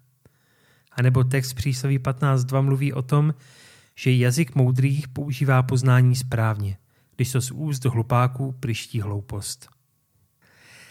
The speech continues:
A tak je teď dobrý čas se na začátku dalšího týdne zamyslet nad tím, komu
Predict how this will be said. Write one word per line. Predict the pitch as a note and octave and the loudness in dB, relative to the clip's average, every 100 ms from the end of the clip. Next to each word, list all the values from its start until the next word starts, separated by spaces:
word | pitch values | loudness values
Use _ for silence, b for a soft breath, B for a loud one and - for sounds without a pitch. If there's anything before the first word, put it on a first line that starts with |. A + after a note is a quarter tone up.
| B - | B 0
A | C#3+ | 4
tak | F#3+ G#3+ | 4 4
je | |
teď | A3 F3+ | 4 4
dobrý | F3 F3+ F3+ | 4 4 2
čas | - D#3+ - - - | 4 2 2 -6 -8
se | - C#3+ | 0 4
na | C#3 | 4
začátku | C3 D3+ C#3+ C3+ - C3 C3 B2+ B2+ | 4 4 4 4 2 4 4 4 2
dalšího | B2 B2 C#3+ | 2 4 2
týdne | B2+ C3 C3 B2+ | 2 2 4 4
zamyslet | A#2+ B2+ C#3 B2+ | 6 4 4 4
nad | B2+ B2+ | 4 4
tím, | C#3 C3+ B2+ B B B - | 4 4 4 B B B 2
komu | E3+ D#3 A#2+ B2+ | 6 8 8 6